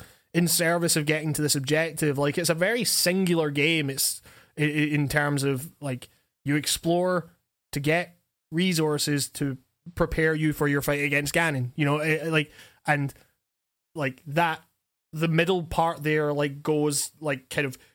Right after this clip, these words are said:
curves round in terms of, you know, it, like, you go, that, that is the game in which you go on these wild adventures and stuff,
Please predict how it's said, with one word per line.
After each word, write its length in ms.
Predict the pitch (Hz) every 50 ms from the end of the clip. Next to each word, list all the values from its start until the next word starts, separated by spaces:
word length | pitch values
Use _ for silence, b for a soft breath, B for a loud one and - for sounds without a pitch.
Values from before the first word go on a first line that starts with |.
| b b -
curves 640 | - - - 190 190 190 196 196 196 190 175 160 143
round 540 | 160 170 170 170 175 175 175 175 175 165 160
in 180 | 160 156 156
terms 320 | - 165 160 156 160 151 143
of, 100 | 151 147
you 80 | 151 147
know, 140 | 151 151 151
it, 220 | 151 151 151 139
like, 220 | 151 156 143 127 - B B B B B B B _ -
you 160 | 147 160 156
go, 300 | 135 160 160 156 156 156 147
that, 280 | 156 170 170 170 151 160
that 160 | 170 180 175
is 120 | 175 151
the 80 | 143 156
game 340 | 143 156 160 165 160 165 165
in 100 | 151 147
which 300 | 147 151 151 - - -
you 280 | 143 139 139 139 135 123 b b b b b b _ _ _ _ _ _ _ - 143
go 220 | 139 - 160 160 151
on 100 | 147 147
these 180 | 143 139 123
wild 420 | 120 131 143 160 170 180 175 175 165
adventures 600 | 165 147 151 156 156 156 156 - - 165 151 147
and 80 | 156
stuff, 360 | 143 - - 156 151 151 -